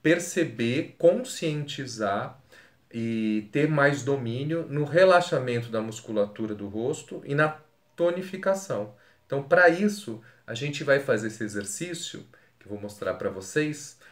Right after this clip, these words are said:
a gente vai, ah, o tempo inteiro estar trabalhando o tonificar e relaxar, tonificar e relaxar,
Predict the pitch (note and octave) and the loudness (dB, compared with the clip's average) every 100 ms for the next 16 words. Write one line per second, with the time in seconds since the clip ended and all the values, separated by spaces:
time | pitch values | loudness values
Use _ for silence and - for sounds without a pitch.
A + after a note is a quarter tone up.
0 | _ A2 C3 C#3 C#3 C#3 D3 - _ _ | _ -8 -8 -6 2 2 2 -6 _ _
1 | B2 B2+ C#3+ C#3+ G#3 A#3+ G#3 E3 F3+ F3+ | 0 0 -2 -2 -2 0 -2 -4 0 2
2 | E3+ D3 - D#3 D3 C#3+ C#3+ - - _ | 2 0 0 2 4 4 2 -6 -20 _
3 | - C#3+ C#3+ D#3 C3+ B2 A#2+ A2 - - | 2 2 6 4 4 2 2 -2 -4 -6
4 | A#2+ A#2 A2+ A#2+ - _ - E3+ E3+ - | -4 -2 -4 -8 -18 _ 8 10 8 0
5 | D3 C#3 D3 - - _ _ _ C#3+ D#3 | 4 6 6 4 -6 _ _ _ 0 4
6 | E3 F3 - G#2+ G#2 - _ _ _ F#3+ | 4 4 0 -4 -4 -14 _ _ _ 6
7 | F#3+ - - E3 D#3+ G#3 - _ D3+ D3 | 6 2 0 6 6 4 -8 _ -4 0
8 | D3+ D#3+ - - - | 0 -2 -6 -10 -12